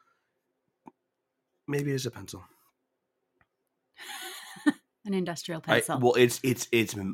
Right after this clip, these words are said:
Speaker 1: it's
Speaker 2: May
Speaker 1: massive.
Speaker 2: I?
Speaker 1: Check this thing out.
Speaker 2: <laughs> It's got some weight to it.
Speaker 1: <clears throat>
Speaker 2: It's got a
Speaker 1: Um,
Speaker 2: ruler, a
Speaker 1: well, well,
Speaker 2: leveling.
Speaker 1: Brad was talking to, Bradley about, was talking about it at the cabin retreat.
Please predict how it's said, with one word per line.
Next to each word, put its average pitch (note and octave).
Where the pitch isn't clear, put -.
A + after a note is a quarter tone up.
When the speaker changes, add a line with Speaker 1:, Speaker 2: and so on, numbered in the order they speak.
Speaker 1:
it's F#2+
Speaker 2:
May F#2
Speaker 1:
massive. E3+
Speaker 2:
I? -
Speaker 1:
Check -
this -
thing D#3
out. -
Speaker 2:
<laughs> -
It's -
got C3+
some D#3
weight E3
to -
it. -
Speaker 1:
<clears throat> -
Speaker 2:
It's -
got A2+
a A2
Speaker 1:
Um, A2
Speaker 2:
ruler, G3+
a -
Speaker 1:
well, B2+
well, -
Speaker 2:
leveling. G#3
Speaker 1:
Brad D3
was C#3+
talking C3
to, A#2+
Bradley B2
about, A#2+
was G#2+
talking A2+
about G#2
it G2+
at F#2+
the F#2+
cabin A2
retreat. E2